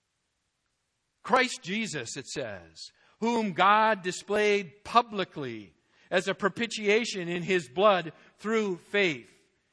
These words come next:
This was to demonstrate his righteousness, because in the forbearance of God he passed over the sins previously committed. For the demonstration, I say, of his righteousness at the present time," and here it is,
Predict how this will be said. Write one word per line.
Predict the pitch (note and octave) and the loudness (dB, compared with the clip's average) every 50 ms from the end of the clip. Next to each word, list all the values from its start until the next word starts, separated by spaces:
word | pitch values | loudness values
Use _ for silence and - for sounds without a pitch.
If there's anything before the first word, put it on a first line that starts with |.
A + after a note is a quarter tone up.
| _ _ _ - | _ _ _ -8
This | C#3+ E3+ B3+ D4 - - - | -2 0 0 0 -2 -4 -2
was | A3+ A3+ G#3 - | 0 0 0 0
to | - F#3+ | -4 -6
demonstrate | F3 F3 G3 G#3 G#3 G3+ F#3+ - G3+ G3+ G3 F#3+ | -2 0 0 2 0 -2 -6 -4 -2 -2 0 0
his | F#3+ F#3+ E3+ D3 | 0 -2 -2 0
righteousness, | D#3 F3+ F#3+ G#3+ G#3 A3 F#3 C#3+ - - C#3 B2 A#2 - - - _ _ _ - _ - | 2 2 2 2 0 -6 -12 -12 -10 -10 -10 -10 -10 -14 -16 -20 _ _ _ -20 _ -2
because | - G#3 G3 G#3+ G3+ F#3 | -2 0 0 0 -2 -2
in | G3 F#3+ | -2 -2
the | F#3+ F3+ | -2 0
forbearance | - G3 F#3 D#3 G#3 A#3 B3 A#3+ A3+ G3 - | 0 -2 0 2 0 0 2 0 -2 -4 -6
of | F#3 D3+ B2+ | -8 -6 0
God | E3 F#3 G#3 G#3 G3+ F#3+ F3 E3+ | 4 6 6 8 6 6 4 0
he | F#3 G#3 G3+ F#3+ F3 | -4 -6 -6 -6 -10
passed | - - A3 A3 A#3 A3+ G#3+ - - - - | -4 2 4 4 4 4 0 -4 -10 -6 -2
over | G3+ G#3+ A3+ A3 G3+ F3+ E3+ | 0 0 2 2 0 -2 -2
the | D#3+ E3+ | -2 -6
sins | - - - G#3+ G#3 G3+ F#3 E3+ D#3 - - _ - - - _ _ | -10 -8 -8 -4 -4 -4 -4 -4 -8 -12 -14 _ -20 -20 -20 _ _
previously | - G3+ G#3+ A3+ G3+ G#3 F#3+ E3+ - - D#3+ D3 | -6 -4 -4 -4 -4 -4 -6 -6 -6 -8 -10 -10
committed. | - - - F3+ F3 F#3+ F#3+ E3 C3+ A#2 G2+ G2 _ _ _ _ _ _ _ _ _ _ | -10 -8 -4 0 0 0 0 0 -4 -6 -12 -20 _ _ _ _ _ _ _ _ _ _
For | - G3 | -2 0
the | G#3 G#3 | 2 2
demonstration, | F#3+ F#3 G#3+ A#3+ B3+ A#3 F3+ - - A3 A#3 B3 A#3 - A3 G3+ | 4 4 2 2 2 -2 -8 -4 0 2 2 2 2 -2 -4 -2
I | F#3 F3+ | 0 0
say, | F3+ - - G#3+ G#3 | -2 0 0 0 2
of | G3+ F#3 | 2 0
his | F3+ E3+ C#3+ | 0 -2 0
righteousness | D#3 F3+ G3+ A#3 A#3 - F#3+ F3+ - - G3+ G3 - | 2 4 4 4 2 -2 -10 -12 -10 -8 -8 -6 -6
at | G3 F#3 | -6 -4
the | - D#3 | -6 -4
present | - - G#3 A3 F#3+ G3+ G3 F3 - | 0 2 2 2 2 -2 -6 -8 -4
time," | - G3 G3+ G3 F#3 E3+ | -2 -2 0 0 -2 -4
and | D#3 C#3+ | -8 -8
here | D3 F3 G3+ A#3 | -6 -4 -4 -4
it | A#3 A3 | -2 -4
is, | F3+ C3+ A#2+ A#2+ A#2+ - | -4 -6 -6 -10 -14 -16